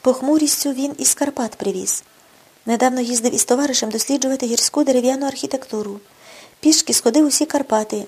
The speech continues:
всі гори облазив. В одному гірському селі на власні очі бачив, як місцеві учні-старшокласники старовинну свою гуцульську церковцю на дрова ламали.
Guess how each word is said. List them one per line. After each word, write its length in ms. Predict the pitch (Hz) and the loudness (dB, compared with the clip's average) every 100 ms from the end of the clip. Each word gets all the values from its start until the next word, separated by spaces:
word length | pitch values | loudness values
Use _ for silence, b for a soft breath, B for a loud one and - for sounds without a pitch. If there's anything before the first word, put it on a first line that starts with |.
| - | -4
всі 200 | - 311 | 0 2
гори 280 | 240 247 240 | 2 2 2
облазив. 460 | 233 226 214 214 208 B B B B - | 0 -2 -2 -4 -6 B B B B -4
В 120 | 226 | 0
одному 280 | 247 254 277 | 2 2 -2
гірському 460 | 269 269 - 262 | -2 -2 -2 -2
селі 260 | 247 262 311 | 0 2 2
на 100 | 269 | 0
власні 320 | 254 277 285 | -2 -4 -4
очі 260 | 233 226 220 | -2 -2 -2
бачив, 360 | 202 202 202 196 B B B - | 0 0 -2 -6 B B B -2
як 160 | 226 | -2
місцеві 400 | 247 240 277 262 | 0 2 2 2
учні-старшокласники 1160 | 254 269 233 - 214 - 214 285 294 214 208 202 - | 0 -2 -4 0 0 0 0 0 0 -4 -4 -6 -6
старовинну 680 | - - 240 254 311 302 294 | -4 0 2 6 4 4 2
свою 360 | - 262 262 | 2 2 0
гуцульську 600 | - 240 269 285 269 - | -2 -2 0 0 0 -2
церковцю 680 | 240 226 214 285 294 285 277 - | -2 -2 0 0 0 -2 -2 -6
на 140 | 254 269 | -8 -2
дрова 280 | 240 196 | 0 0
ламали. 380 | 190 190 185 185 | -2 -4 -6 -8